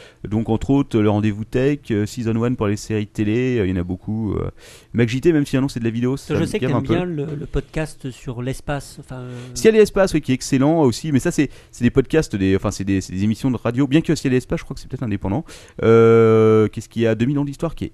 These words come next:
Speaker 1: excellent aussi. J'en écoute plein. Euh, en vidéo, je regarde La Grotte du Barbu aussi, si on l'a reçu, on en a parlé. Euh, bon, il y en a beaucoup, beaucoup, on me fait signe, euh, je vous ferai la liste un jour quand j'aurai le temps. Euh, question suivante. Est-ce qu'un jour vous allez commencer à l'heure ?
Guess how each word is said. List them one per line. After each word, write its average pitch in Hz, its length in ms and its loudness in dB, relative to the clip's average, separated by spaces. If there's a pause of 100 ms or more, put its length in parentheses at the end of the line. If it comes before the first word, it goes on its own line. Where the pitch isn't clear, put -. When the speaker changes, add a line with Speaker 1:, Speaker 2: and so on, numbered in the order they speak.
Speaker 1:
excellent 123 520 -6
aussi. 113 360 -8 (380)
J'en 123 160 4
écoute 160 240 2
plein. 143 260 2 (160)
Euh, 98 680 2
en 95 120 0
vidéo, 120 240 2
je 127 80 -2
regarde 110 180 0
La 98 60 2
Grotte 104 140 -2
du 98 100 -6
Barbu 101 260 0
aussi, 139 300 -8 (100)
si - 120 -14
on 90 80 -6
l'a 85 80 -6
reçu, - 260 -16
on 92 80 -8
en 87 40 -8
a 90 60 -10
parlé. 90 300 -4 (460)
Euh, 101 140 4
bon, 120 100 2
il 131 60 4
y - 20 4
en - 40 4
a 131 60 8
beaucoup, 131 220 -4
beaucoup, 131 180 0
on 143 40 4
me 139 60 -2
fait 98 120 -4
signe, 104 320 -2
euh, 82 240 -2 (220)
je - 60 -10
vous 107 60 -4
ferai 110 160 -2
la 101 80 2
liste 98 300 -8
un 107 80 -6
jour - 180 -12
quand - 80 -10
j'aurai - 160 -10
le - 60 -14
temps. - 120 -14 (680)
Euh, 104 380 4
question - 360 -6
suivante. 101 560 -2
Est-ce - 140 -2
qu'un 165 100 2
jour 214 160 2
vous 120 120 0
allez 101 120 2
commencer 185 400 4
à 117 60 6
l'heure ? 107 300 2